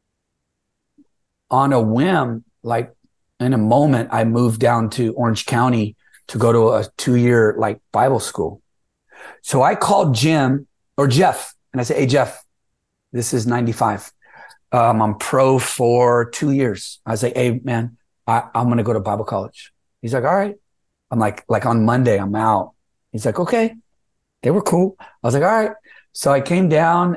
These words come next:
and I lived in Orange County, ninety-five, ninety-six, ninety-seven. I filmed four one one issue seventeen, my profile during that time. I was still skating for real, but I was going to a, a Bible school. It was just like a, like a missions type school where you graduate, you just go help out a local church somewhere.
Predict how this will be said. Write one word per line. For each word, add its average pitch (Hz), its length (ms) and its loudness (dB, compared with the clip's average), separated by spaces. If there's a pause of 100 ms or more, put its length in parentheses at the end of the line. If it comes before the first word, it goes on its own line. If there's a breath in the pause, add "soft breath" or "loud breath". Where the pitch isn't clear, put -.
and 131 260 -2
I 127 140 0
lived 135 260 0
in 143 80 0
Orange 143 220 -2
County, 151 300 0
ninety-five, 135 760 0
ninety-six, 127 420 -4
ninety-seven. 135 760 0 (220)
I 127 80 -4
filmed 185 500 0 (800)
four 143 160 4
one 147 200 2
one 139 180 2
issue 135 280 -2
seventeen, 131 520 0
my 120 120 0
profile 135 600 0
during 123 220 0
that 127 140 -4
time. 131 360 -6 (280)
I 117 60 -2
was 120 120 0
still 160 200 0
skating 151 340 0
for 151 140 0
real, 135 460 2 (260)
but 139 100 -2
I 147 40 2
was 139 100 -2
going 180 200 0
to 165 100 2
a, 156 220 0
a - 20 -2
Bible 147 240 -2
school. 123 460 -2
It 135 80 -2
was 123 120 -4
just 175 200 -4
like 156 140 -2
a, 107 200 0 (280 soft breath)
like 131 120 -2
a 143 60 4
missions 165 480 2
type 143 200 -2
school 147 280 0
where 139 80 2
you 127 160 2
graduate, 147 580 0
you 127 140 -6
just 143 200 -8
go 170 160 2
help 131 300 0
out 131 240 2
a 113 100 -4
local 123 280 -2
church 123 260 -6
somewhere. 92 360 -8